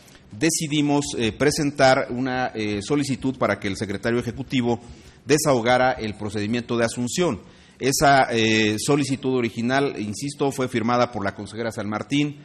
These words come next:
por el consejero, eh, Roberto Ruiz Aldaña, quien también forma parte de la Comisión Temporal de Seguimiento,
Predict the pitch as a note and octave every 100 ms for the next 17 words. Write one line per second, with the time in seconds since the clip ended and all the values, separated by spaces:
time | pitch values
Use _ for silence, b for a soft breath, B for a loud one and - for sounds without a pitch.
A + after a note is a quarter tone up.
0 | B B - A2+ A#2 C#3+ D3+ C3 - C3+
1 | C3 C3 C3 A2 G#2 A2 A#2 A#2+ A2+ A2+
2 | A2 A2+ B2 C3 C3 A#2+ G#2+ G2+ G2+ G2+
3 | A2 A2 A2+ A2 G2 A#2 A#2 G2+ F#2+ G2
4 | F#2+ A2+ A2+ F#2+ G#2 G#2+ G#2+ A2+ A#2+ C#3
5 | C#3+ C#3+ C3+